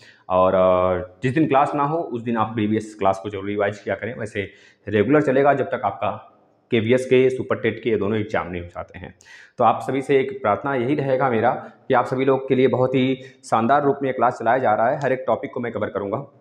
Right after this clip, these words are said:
कोई भी टॉपिक नहीं छोड़ने वाले हैं साइंस में। और एक सुबह क्लास आता है सामाजिक अध्ययन वाला, जिसमें हम लोग geography भी पढ़ रहे हैं,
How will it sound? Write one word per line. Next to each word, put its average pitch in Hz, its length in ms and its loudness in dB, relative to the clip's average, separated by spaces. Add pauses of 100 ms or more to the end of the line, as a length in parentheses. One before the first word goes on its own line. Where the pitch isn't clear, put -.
(120)
कोई 117 140 4
भी 123 100 2
टॉपिक 113 280 0
नहीं 107 120 0
छोड़ने 104 280 0
वाले 98 180 0
हैं 101 60 0
साइंस 95 320 -4
में। 135 180 -6 (300)
और 104 120 4
एक 123 80 2
सुबह 127 220 -2
क्लास 90 240 -2
आता 87 220 -2
है 85 300 -6 (420)
सामाजिक 107 420 -2
अध्ययन 101 240 0
वाला, 85 240 0
जिसमें 101 400 -4
हम 104 100 -2
लोग 104 140 0
geography 104 420 0
भी 104 100 -4
पढ़ 85 160 -8
रहे - 160 -12
हैं, 85 140 -18